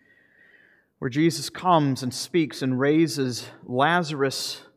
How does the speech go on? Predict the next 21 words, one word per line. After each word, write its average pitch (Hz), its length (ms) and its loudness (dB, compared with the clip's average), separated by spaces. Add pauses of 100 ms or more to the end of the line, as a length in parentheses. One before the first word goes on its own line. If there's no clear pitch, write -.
(300)
from 139 160 -6
the 131 80 -4
dead, 127 420 2
he 135 160 -6
comes 156 420 -4
out 156 320 -2
and 127 140 -4
Jesus 147 360 -6
has - 340 -16
to 175 100 -14
command 143 460 -8 (100)
what? - 380 -20 (1400)
That 127 100 -8
his 135 140 -4
grave 156 600 0
clothes 139 760 -2
be 135 320 -4
removed, 131 560 -2
that - 240 -4
shroud 147 800 -4
be 127 380 -2